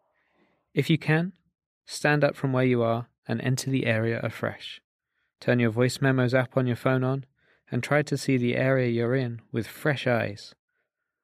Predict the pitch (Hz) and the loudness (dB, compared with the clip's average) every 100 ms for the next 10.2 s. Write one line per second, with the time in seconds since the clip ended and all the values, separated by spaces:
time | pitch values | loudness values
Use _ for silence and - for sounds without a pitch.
0 | _ - 208 - 196 185 170 170 - 131 | _ 0 0 2 2 4 4 4 2 -2
1 | - - - 123 113 - 143 123 113 123 | -4 -6 -2 -2 -2 0 2 2 2 2
2 | 135 117 101 95 - _ _ - - 151 | 0 -2 -6 -8 -14 _ _ -14 0 2
3 | 151 113 107 117 113 120 135 131 - - | 4 2 0 -2 -2 -2 0 0 -4 -4
4 | 135 104 104 107 107 120 113 127 120 - | -4 -4 -8 -8 -6 -4 -2 -2 -2 -6
5 | - _ _ _ _ _ _ _ - 110 | -14 _ _ _ _ _ _ _ -6 -2
6 | 107 107 107 - 113 113 151 - 107 98 | 2 2 2 0 0 2 0 -2 -4 -6
7 | - 113 110 113 113 120 123 147 170 - | -4 -4 -2 -4 -2 -2 -2 -4 -8 -14
8 | - _ _ _ _ _ _ - 90 95 | -16 _ _ _ _ _ _ -2 0 0
9 | 90 110 - 107 104 - 123 117 117 151 | -2 -4 -2 -2 -2 0 2 2 2 0
10 | 101 | 0